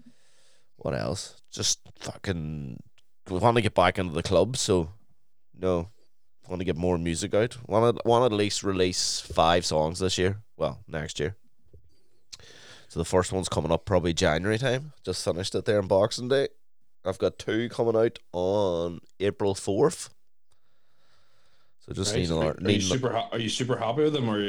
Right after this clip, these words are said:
Speaker 2: I know that's
Speaker 1: Uh, <laughs> the two coming out in April fourth, nah. <laughs>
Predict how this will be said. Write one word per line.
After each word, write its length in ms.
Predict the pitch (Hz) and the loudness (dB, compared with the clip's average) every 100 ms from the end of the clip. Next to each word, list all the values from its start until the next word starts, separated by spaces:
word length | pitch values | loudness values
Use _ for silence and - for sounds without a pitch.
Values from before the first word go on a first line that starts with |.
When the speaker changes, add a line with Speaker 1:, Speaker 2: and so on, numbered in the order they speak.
| - 62 | -2 -4
Speaker 2:
I 80 | 95 | -2
know 200 | 110 107 | -2 4
that's 580 | 98 113 117 113 113 147 | 10 12 12 12 12 12
Speaker 1:
Uh, 80 | 143 | 10
<laughs> 60 | |
the 120 | 143 | 8
two 260 | - 160 156 | 10 10 10
coming 220 | 160 127 | 8 10
out 100 | 113 | 10
in 100 | 98 | 10
April 260 | 98 98 107 | 4 6 4
fourth, 320 | 104 104 - | 8 6 6
nah. 480 | 120 101 90 92 | 6 8 10 10
<laughs> 60 | 101 | 8